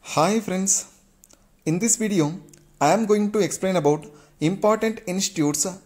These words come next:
and research centers in India. Important institutes and research centers in India. This is one of the important topic for competitive exams.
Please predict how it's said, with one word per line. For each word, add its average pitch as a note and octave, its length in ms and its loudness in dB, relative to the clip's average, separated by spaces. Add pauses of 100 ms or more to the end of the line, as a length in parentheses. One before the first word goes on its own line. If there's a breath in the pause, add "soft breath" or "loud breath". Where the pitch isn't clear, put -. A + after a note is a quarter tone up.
(120)
and E3+ 260 0 (140)
research G#3 320 2
centers E3+ 500 0 (180)
in E3 100 -4
India. C#3 420 0 (760 loud breath)
Important E3+ 760 0 (160)
institutes D#3 840 -2 (100)
and D#3 320 0 (120)
research F#3+ 320 2
centers D#3 500 0 (300)
in F3 160 -2
India. C#3 480 0 (560 loud breath)
This D#3 160 0
is G3+ 160 -2
one E3 120 2
of E3 120 0
the D3+ 80 0
important F3+ 500 -2
topic D#3+ 280 0
for C#3+ 380 4 (200)
competitive D#3 480 0
exams. A#2 480 -2